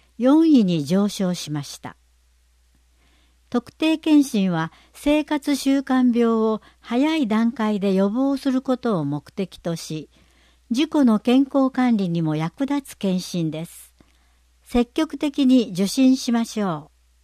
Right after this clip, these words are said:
う。令和八年度特定健診について。これは自己負担無料です。対象者には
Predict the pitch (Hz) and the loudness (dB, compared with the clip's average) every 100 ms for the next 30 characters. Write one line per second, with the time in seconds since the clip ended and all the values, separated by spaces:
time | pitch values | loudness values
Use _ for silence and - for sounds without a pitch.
0 | _ _ _ _ _ _ _ _ _ _ | _ _ _ _ _ _ _ _ _ _
1 | _ _ _ _ _ 254 311 285 202 180 | _ _ _ _ _ 0 2 2 2 0
2 | 185 - 226 226 208 160 156 - _ _ | -4 0 2 2 0 -2 -6 -8 _ _
3 | 208 202 - 320 320 311 320 285 262 214 | -6 -6 -6 0 0 0 2 2 2 -2
4 | 175 156 151 - 175 143 131 - _ _ | -2 -2 -4 -6 -6 -6 -14 -16 _ _
5 | _ _ _ _ _ _ - 220 220 202 | _ _ _ _ _ _ -6 0 0 0
6 | 180 202 - 311 - - 214 160 170 185 | -2 -4 -2 -2 -2 -2 0 0 0 0
7 | 196 185 170 180 - - _ _ _ _ | 0 0 -4 -10 -14 -20 _ _ _ _
8 | _ _ _ _ _ _ _ _ _ - | _ _ _ _ _ _ _ _ _ -2
9 | 294 302 339 320 277 208 180 165 151 | -2 0 -2 -2 -2 -2 -2 -2 -4